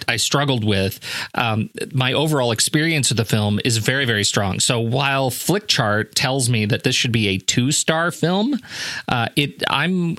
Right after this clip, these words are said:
I think I'm gonna land on four stars and a heart over at, at,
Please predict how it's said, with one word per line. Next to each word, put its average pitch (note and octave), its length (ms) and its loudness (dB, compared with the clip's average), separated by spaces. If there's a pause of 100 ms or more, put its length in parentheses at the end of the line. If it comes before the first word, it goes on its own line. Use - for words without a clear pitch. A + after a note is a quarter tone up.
I C#3+ 120 2
think F3+ 200 0
I'm F3 60 0
gonna E3 160 0
land C#3+ 420 2
on B2 220 2
four C3 340 0
stars A2 460 2 (180)
and A2 140 0
a G2 80 2
heart F#2 380 0
over F#2 280 0
at, - 280 -6
at, G2+ 100 -2